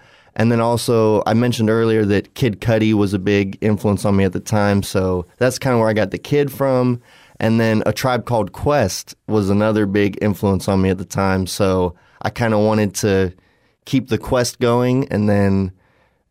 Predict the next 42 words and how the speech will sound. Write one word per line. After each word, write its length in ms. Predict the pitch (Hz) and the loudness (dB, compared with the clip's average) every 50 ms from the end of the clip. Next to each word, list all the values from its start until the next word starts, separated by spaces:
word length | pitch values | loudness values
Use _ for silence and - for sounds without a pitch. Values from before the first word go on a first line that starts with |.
| _ _ | _ _
but 140 | - 117 107 | -4 -2 0
then 140 | 131 135 131 | 0 0 2
I 100 | 127 120 | 2 2
knew 640 | 123 127 135 139 135 135 131 131 127 117 - - _ _ _ _ _ _ _ - | 2 2 2 2 2 2 2 2 2 0 0 -4 _ _ _ _ _ _ _ -6
pretty 240 | - 165 170 143 123 | -2 0 0 0 0
quickly 400 | - - 147 143 139 127 120 107 | -2 -2 -2 -2 0 0 2 2
I 60 | 104 | 2
wanted 200 | 107 110 110 107 | 2 2 2 2
it 80 | 98 90 | 0 0
to 60 | 95 | 0
be 120 | 101 101 | 0 0
an 80 | 98 95 | 0 0
alliteration, 920 | 92 92 101 92 92 92 95 92 98 98 - - 117 110 117 123 120 117 _ _ - | 0 0 0 0 0 0 0 0 0 0 -2 -2 -2 -2 -2 -4 -6 -10 _ _ -8
and 80 | 104 | -6
I 40 | 92 | -2
didn't 240 | 101 104 98 95 95 | -2 0 0 0 0
want 160 | 104 98 95 | 0 0 -2
it 120 | 92 92 - | -2 -4 -4
to 80 | 104 90 | -6 -6
be 240 | 90 92 90 87 | -4 -4 -4 -4
Quest 420 | 82 - - - 107 98 92 - - | -6 -8 -6 -2 -2 -2 -2 -2 -4
with 120 | 98 87 90 | -6 -6 -6
a 40 | |
Q. 480 | - - - - 104 98 104 113 127 131 _ _ _ _ _ _ _ _ _ _ _ _ _ _ | -8 -10 -6 -4 -2 0 0 -2 -4 -6 _ _ _ _ _ _ _ _ _ _ _ _ _ _
So, 440 | - - - 107 104 101 104 104 - - | -16 -8 -2 0 2 2 2 2 0 0
and 380 | 151 165 170 170 170 165 - - _ _ _ - _ _ - - | 0 0 0 2 0 0 -2 -4 _ _ _ -20 _ _ -6 -4
especially 540 | 127 123 - - 208 214 190 - 180 151 123 | -4 -2 -2 -2 -2 -2 -2 0 0 0 0
at 100 | 101 101 | 2 2
that 220 | 107 117 131 131 - | 0 0 0 -2 -2
time, 480 | - 143 143 143 147 147 151 151 147 - _ _ _ _ _ _ _ _ _ _ _ _ _ _ _ - | -2 -2 -2 0 0 -2 -2 -4 -6 -10 _ _ _ _ _ _ _ _ _ _ _ _ _ _ _ -2
it 100 | 139 143 | -2 0
was, 380 | 120 131 120 113 - - - _ _ _ - | 0 0 -2 -2 -6 -12 -14 _ _ _ -8
it, 180 | - 123 - - | -6 -6 -4 -2
it 140 | 156 160 165 | 0 2 2
at 60 | 165 160 | 2 2
least 260 | 180 170 160 - - | 2 0 0 -4 -8
felt 420 | - - 143 143 143 139 - - | -8 -2 0 0 0 0 -2 -2
very 340 | 107 110 123 117 113 110 104 | -2 0 2 2 2 2 0
hip-hop 560 | 87 98 113 104 - - 101 98 98 - - - | 2 0 0 0 -2 -2 -4 -2 -4 -4 -6 -4
to 220 | - 110 98 92 | -2 0 0 0
misspell 600 | 95 104 117 110 - - - - - 101 95 92 | 0 0 0 0 -2 -4 -6 -2 -2 0 0 0
things. 560 | - - 92 101 104 104 104 - - - - | -2 -4 -6 -6 -6 -6 -8 -8 -10 -10 -12